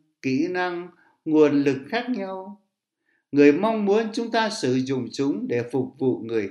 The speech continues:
khác, giúp đỡ những người kém may mắn hơn, đấu tranh chống lại sự bất bình đẳng.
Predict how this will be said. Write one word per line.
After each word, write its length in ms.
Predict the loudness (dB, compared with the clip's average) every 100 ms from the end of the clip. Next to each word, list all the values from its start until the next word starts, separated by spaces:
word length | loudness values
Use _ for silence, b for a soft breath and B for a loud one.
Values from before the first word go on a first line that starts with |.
| -8
khác, 260 | -6 -6 -10 _ _ _ _ _ -8
giúp 260 | -2 0
đỡ 200 | 4 4 6
những 220 | 4 4
người 280 | 2 2 0 0
kém 340 | 0 0 -2
may 200 | -2 -2
mắn 280 | -4 -6 -4
hơn, 480 | -4 -4 -6 -10 -20 _ _ _ _ _ _ _ _
đấu 300 | 2 2 2
tranh 320 | 0 0 0
chống 200 | 0 -4
lại 320 | -2 -2 -4 -8
sự 360 | -6 -4 -4
bất 320 | -6 -6 -6 -8
bình 240 | -8 -8
đẳng. 220 | -10 -12